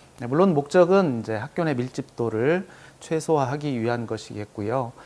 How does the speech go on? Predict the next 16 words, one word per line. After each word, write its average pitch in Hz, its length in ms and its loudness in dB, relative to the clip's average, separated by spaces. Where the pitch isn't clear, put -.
그 147 140 0
방법으로 156 840 6
뭐 123 320 0
주별로 147 920 2
이렇게 104 360 -8
등교를 113 640 -4
또는 110 260 -10
원격을 113 800 -4
이렇게 101 320 -10
하는 127 240 -8
방식, 113 560 -4
또는 151 320 0
요일별로 139 800 4
또는 120 220 -4
오전, 147 400 0
오후, 104 580 -8